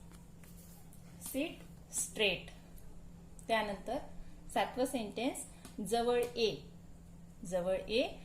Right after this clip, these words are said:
come close or come near पण म्हणू शकता तुम्ही.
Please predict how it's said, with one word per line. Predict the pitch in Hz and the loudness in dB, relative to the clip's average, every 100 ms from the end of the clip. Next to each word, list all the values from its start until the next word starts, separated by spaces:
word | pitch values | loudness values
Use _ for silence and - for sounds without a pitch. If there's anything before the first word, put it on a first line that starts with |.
| - - - | -12 -4 2
come | 208 269 - - - - - | 4 4 0 -10 -14 -14 -4
close | 180 175 165 143 - - - - - | 2 4 4 0 -6 -10 -14 -14 -4
or | - 185 - | 0 2 4
come | 247 302 277 | 6 6 6
near | 220 202 185 | 6 6 4
पण | 156 175 | 2 0
म्हणू | 175 165 | 0 0
शकता | 160 156 - 151 | 0 -4 -2 -2
तुम्ही. | 151 151 | -2 -4